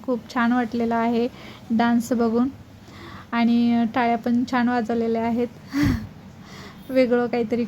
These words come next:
खूप भारी वाटायला लागलं. आणि ही, हे बघा आता कॅमेरामॅन मध्येच आले बघा, ऐका. इथं आमच्या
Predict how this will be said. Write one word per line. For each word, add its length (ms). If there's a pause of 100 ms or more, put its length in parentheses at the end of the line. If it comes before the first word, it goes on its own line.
खूप 160 (520)
भारी 300
वाटायला 340
लागलं. 140
आणि 200
ही, 360 (520)
हे 40
बघा 220
आता 180 (880)
कॅमेरामॅन 520 (320)
मध्येच 320
आले 200
बघा, 220
ऐका. 260 (1800)
इथं 200
आमच्या 440